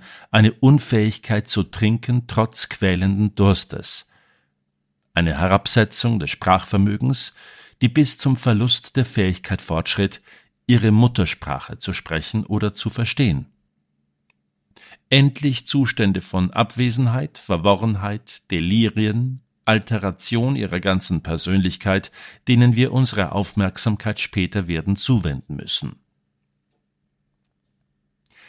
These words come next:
Wenn Sie von einem solchen Krankheitsbilde hören,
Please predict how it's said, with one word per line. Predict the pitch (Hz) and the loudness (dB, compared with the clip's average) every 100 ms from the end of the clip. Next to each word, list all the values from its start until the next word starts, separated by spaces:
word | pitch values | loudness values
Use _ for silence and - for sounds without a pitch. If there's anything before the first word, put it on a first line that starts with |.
| _ _ - | _ _ -4
Wenn | 120 170 | 2 4
Sie | 170 202 | 4 0
von | - 160 | -2 -2
einem | 113 131 127 | 2 4 4
solchen | 107 120 127 123 113 | 4 4 4 2 2
Krankheitsbilde | - 95 110 104 98 - 95 80 80 | 2 2 2 0 -2 -2 -2 -2 -2
hören, | 69 92 95 104 | 0 2 6 4